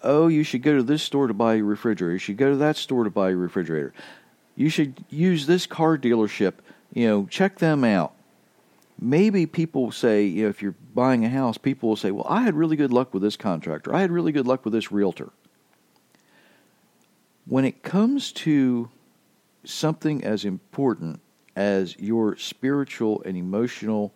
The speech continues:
and, and overall design well-being,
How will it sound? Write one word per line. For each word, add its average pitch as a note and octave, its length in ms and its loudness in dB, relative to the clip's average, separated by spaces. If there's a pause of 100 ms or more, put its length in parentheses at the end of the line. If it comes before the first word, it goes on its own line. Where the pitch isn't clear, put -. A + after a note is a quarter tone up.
(360)
and, F2 600 -2
and F2 360 -6 (120)
overall G2+ 1080 0 (960)
design G#2+ 760 0
well-being, F#2+ 720 -2